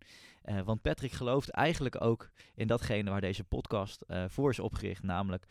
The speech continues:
dat alles begint met energie. Op het moment dat je energiek bent, goed in je vel zit, dan is het makkelijker om je gelukkig te voelen en daarmee ook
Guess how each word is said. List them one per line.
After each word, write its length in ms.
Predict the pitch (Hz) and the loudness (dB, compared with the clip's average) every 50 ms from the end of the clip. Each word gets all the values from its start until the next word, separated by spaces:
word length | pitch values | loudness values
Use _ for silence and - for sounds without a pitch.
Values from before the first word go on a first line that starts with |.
| - - - | -20 -20 -12
dat 180 | - - - | -10 -6 0
alles 260 | - 113 107 104 95 | 0 0 0 0 -4
begint 360 | - 101 95 - 95 92 95 - | -4 -6 -6 -4 -4 -4 -2 -2
met 220 | 82 82 82 - | -4 -4 -4 -4
energie. 420 | - 82 80 85 85 80 92 85 - | -6 -4 -2 -4 -4 -4 -4 -6 -6
Op 300 | - - _ _ _ _ | -10 -14 _ _ _ _
het 100 | - - | -10 -4
moment 220 | 92 95 95 98 98 | -2 0 0 0 0
dat 100 | 98 95 | 0 0
je 200 | 101 90 - - | -2 -2 -2 -4
energiek 440 | - 98 104 107 101 - 147 156 135 | -4 -2 0 0 2 2 0 0 2
bent, 220 | 123 120 113 - | 0 -2 -2 -2
goed 260 | - - - 165 160 | -6 -4 -4 -4 -2
in 80 | - 131 | -2 -2
je 100 | 120 113 | -2 -2
vel 280 | - - 117 110 110 104 | -2 0 0 0 0 0
zit, 300 | - 101 95 - - - - - - - | -2 -4 -4 -4 -10 -20 -20 -20 -20 -12
dan 160 | - 95 95 | -8 -4 -4
is 100 | 90 90 | -4 -4
het 80 | 92 90 | -4 -2
makkelijker 580 | 104 107 113 113 - - 107 101 - 95 - - - - - - | 0 2 2 2 0 -4 -8 -6 -4 -6 -6 -6 -10 -16 -16 -10
om 120 | - 101 | -6 -4
je 60 | 107 104 | -4 -2
gelukkig 360 | - 135 120 127 131 - - | -2 -2 -4 -4 -6 -8 -10
te 120 | - 117 | -12 -10
voelen 240 | 95 104 98 95 - - | -8 -6 -6 -6 -6 -6
en 100 | 90 92 | -6 -4
daarmee 340 | 90 90 90 92 95 85 | -2 -2 -2 -2 -2 -4
ook 260 | - 82 87 - - | -4 -6 -8 -8 -10